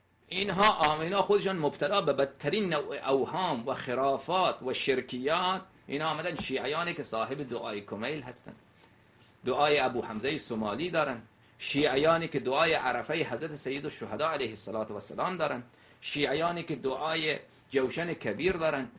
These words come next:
شیعیانی که دعا-، صحیفه سجادیهٔ حضرت زین العابدین علیه الصلاة و السلام دارن، شیعیانی که خطبه های نهج البلاغه را در توحید حضرت باری تعالی دارن. شما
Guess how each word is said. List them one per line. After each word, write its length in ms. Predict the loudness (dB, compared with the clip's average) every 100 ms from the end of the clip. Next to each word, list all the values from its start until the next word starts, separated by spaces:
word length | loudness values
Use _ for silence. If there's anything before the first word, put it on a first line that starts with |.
| -14
شیعیانی 840 | -8 -6 2 4 4 4 2 0 -2
که 100 | -4
دعا-، 260 | -4 -6
صحیفه 580 | -8 -8 -6 -6 -4 -4
سجادیهٔ 880 | -4 -6 -4 -2 -2 -2 -2 -4 -4 -12 -20 -20 -20 -6
حضرت 320 | -4 -2 -2
زین 260 | 0 0 -2
العابدین 500 | -2 -2 -2 -2 -2
علیه 240 | 0 0
الصلاة 420 | -2 -6 -4 -2 -2
و 100 | -4
السلام 480 | -6 -8 -6 -6
دارن، 240 | -6 -8 -12 -20 -18
شیعیانی 640 | -6 -2 2 2 2 0 -2
که 100 | -4
خطبه 300 | -4 -4 -2
های 260 | 0 0
نهج 280 | 0 -2 -2
البلاغه 440 | -2 0 -2 0 0
را 120 | 0
در 180 | -2 -4 -10 -20 -20 -20 -8
توحید 380 | -2 -2 -2 -2
حضرت 340 | -2 -2 -2 -2
باری 320 | 2 2 0
تعالی 480 | -2 -2 0 -2 -4
دارن. 260 | -4 -6 -10 -20 -20 -14
شما 240 | -8 -6